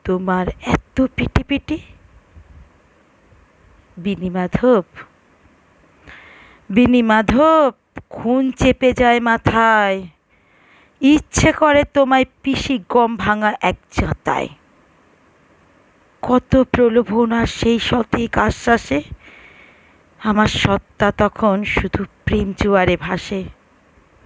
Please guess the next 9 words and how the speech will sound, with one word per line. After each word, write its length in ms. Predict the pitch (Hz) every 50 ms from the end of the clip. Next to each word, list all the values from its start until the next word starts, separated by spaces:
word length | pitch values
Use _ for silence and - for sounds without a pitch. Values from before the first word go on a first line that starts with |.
| _ _ _ - - - - - - _ - - -
ষোলো 380 | - - - 220 208 214 214
আনা 420 | 214 208 202 202 202 202 208 208 202
বিশ্বাসটাই 800 | 175 202 190 - - - - 226 202 - - - - 220 214 214 - - -
কাল 300 | - 208 214 220 220 220
যে 220 | 202 - - 220 196
আমার 320 | 190 190 190 196 202 180
হলো। 440 | 165 - - 175 175 185 202 196 196 _ _ _ _ _ _ _ _ _ _ _ _ _ _ _ _ _ _ _ _ _ _ _ _ _ - _ - - -
আমার 300 | 269 269 262 269 277 254
বয়স 440 | 220 233 247 254 269 277 277 - -